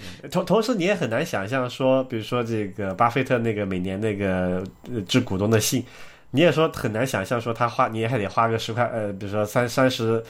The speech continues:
三十美金或者多少钱去买才能看，就可能也，也很难。而且就这个钱对他来说也，就也，也，也是一个零头嘛，就是对他的实际的产生的效-，这个更大的这个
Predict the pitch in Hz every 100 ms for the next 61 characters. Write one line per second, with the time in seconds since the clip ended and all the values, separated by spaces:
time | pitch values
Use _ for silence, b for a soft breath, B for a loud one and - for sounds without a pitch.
0 | B B B 143 135 131 120 95 101 113
1 | 113 117 117 101 110 104 - 90 95 -
2 | 107 101 104 82 73 98 95 104 - 104
3 | 110 127 127 - 120 180 92 101 165 175
4 | 95 80 - b b b b b - -
5 | - 165 165 151 175 208 202 117 117 151
6 | 147 131 131 147 131 95 92 87 87 -
7 | - - - B B B B B B -
8 | 180 113 101 104 95 - - 110 - 165
9 | 147 104 117 98 92 85 101 101 113 104
10 | 110 98 95 - 98 117 98 90 - 87
11 | 101 98 127 98 110 98 92 90 90 90
12 | 117 127 104 87 92 87